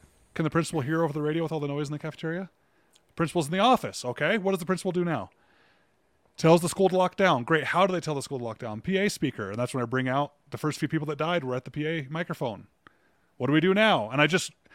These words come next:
and I'd say, "Okay, great, they got the message out. Which classrooms got locked down? Which classrooms didn't?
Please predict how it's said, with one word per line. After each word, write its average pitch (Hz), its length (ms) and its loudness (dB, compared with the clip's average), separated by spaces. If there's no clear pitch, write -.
and 147 120 2
I'd 151 100 4
say, 165 140 0
"Okay, 156 240 2
great, 190 320 4
they 151 140 2
got 180 120 2
the 180 80 -4
message 180 280 0
out. 175 260 6
Which 170 180 4
classrooms 180 460 0
got 165 120 0
locked 165 200 0
down? 135 320 -2
Which 160 160 -6
classrooms 170 380 -2
didn't? 139 360 -4